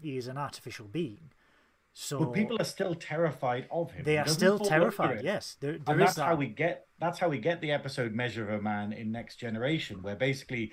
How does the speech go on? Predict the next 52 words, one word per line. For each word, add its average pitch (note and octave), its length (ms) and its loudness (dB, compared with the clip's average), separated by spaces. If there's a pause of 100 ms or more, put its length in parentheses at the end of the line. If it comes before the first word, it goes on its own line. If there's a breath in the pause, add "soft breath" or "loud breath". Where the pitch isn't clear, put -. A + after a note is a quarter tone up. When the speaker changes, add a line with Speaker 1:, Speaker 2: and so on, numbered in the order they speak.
(140 loud breath)
Speaker 2:
Starfleet D#3+ 480 0
are B2+ 60 2
going, A#2 340 4 (240 loud breath)
"Hey, G#3 720 4 (120)
we C#4+ 200 0
need B3 180 0
to E3 60 -6
know F#3 140 4
more F#3+ 220 2
about D3+ 240 4
Data, A#2 300 2
so C3 140 -4
we G#3 140 2
just C4 180 -2
kind F#3 220 2
of D#3 40 0
need C3+ 220 0
to - 80 -18
take C3+ 220 0
him A2 100 0
apart, C3 480 2 (120)
and A#2+ 400 -4
then A#2+ 140 -2
we A#2 120 0
can A2+ 120 -6
make A2+ 220 -2
more B2+ 220 2
Datas, C3+ 600 0
and A2 220 -6
we A2 120 -4
can A2 160 -6
work A2+ 240 -4
out A2+ 160 -4 (360 loud breath)
how C3 180 2
to B2+ 340 -2
lessen C3+ 600 0
this A#2+ 200 -4
potential B2+ 500 -4
threat C#3 340 -4
from C#3 200 -4
it." D3+ 120 -8 (320 loud breath)
'Cause C3+ 80 0
obviously F3 380 2
it C#3 60 0
happens D3+ 480 -4
in A2+ 440 -6
response E3 720 -2
to B2 140 -4
Lore A#2+ 480 0
existing. F2+ 640 -12
Speaker 1:
Yes. - 320 -12
Speaker 2:
Where, B2+ 400 4